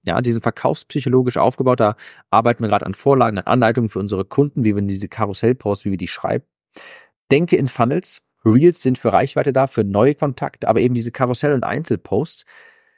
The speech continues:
ja, die sorgen dafür, dass die Follower, die du bekommst, auch Vertrauen aufbauen, Mehrwert von dir erhalten und gerne etwas von dir kaufen. Also bitte nicht nur in so einen reinen Reels-Wahn verfallen und nur, nur, nur, nur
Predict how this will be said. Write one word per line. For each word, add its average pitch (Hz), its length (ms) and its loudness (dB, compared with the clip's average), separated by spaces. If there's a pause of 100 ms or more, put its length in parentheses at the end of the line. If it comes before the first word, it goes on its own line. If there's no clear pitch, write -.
(220)
ja, 107 160 2
die 123 100 0
sorgen 120 260 0
dafür, 131 240 0
dass 123 220 0
die 113 260 -4
Follower, 175 420 2
die 104 160 -6
du 131 120 0
bekommst, - 720 -6
auch 113 320 2
Vertrauen 147 500 0
aufbauen, 120 580 -4
Mehrwert 113 460 2
von 95 160 -8
dir 87 140 -2
erhalten 87 420 -4
und 127 220 -6
gerne 104 180 -2
etwas - 240 -6
von 92 140 -10
dir 95 100 -6
kaufen. - 380 -16
Also 101 160 -4
bitte 120 180 0
nicht 139 240 -2
nur 123 80 2
in 113 160 0
so 107 100 -4
einen 107 120 -4
reinen 107 320 0
Reels-Wahn 101 640 0 (320)
verfallen 98 680 -2 (920)
und 113 220 -2
nur, 147 280 4
nur, 131 280 0
nur, 123 260 2
nur 120 260 0